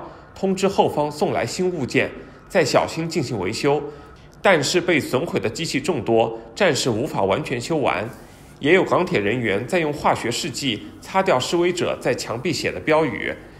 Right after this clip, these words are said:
因为售票机被砸毁，市民只能排长龙在服务台买票，费时费力，许多市民表示非常不方便。这些示威者的行为已经属于暴徒所为，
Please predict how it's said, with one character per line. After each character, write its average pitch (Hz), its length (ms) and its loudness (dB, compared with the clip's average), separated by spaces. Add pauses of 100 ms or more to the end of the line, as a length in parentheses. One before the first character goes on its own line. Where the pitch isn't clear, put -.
(300)
因 196 160 4
为 147 120 6
售 170 180 4
票 156 180 2
机 170 200 -2
被 170 120 2
砸 117 200 4
毁， 87 240 0 (240)
市 - 200 -2
民 135 200 0
只 135 140 -4
能 101 180 -4
排 - 160 0
长 117 260 -2
龙 120 200 0
在 135 180 2
服 139 220 -2
务 160 80 2
台 117 180 -2
买 127 160 0
票， 113 280 2 (300)
费 180 220 2
时 - 160 0
费 160 160 0
力， 131 260 -2 (260)
许 - 180 -2
多 156 140 6
市 - 180 0
民 120 180 -2
表 104 160 2
示 - 160 -4
非 202 180 2
常 107 180 -4
不 135 120 -4
方 131 240 0
便。 127 180 0 (400)
这 190 140 0
些 175 180 4
示 - 200 2
威 180 140 4
者 170 180 0
的 - 80 -4
行 123 200 -2
为 104 240 2
已 120 100 -4
经 156 160 0
属 120 220 -2
于 98 120 -2
暴 170 220 6
徒 123 160 -2
所 101 220 0
为， 78 240 -4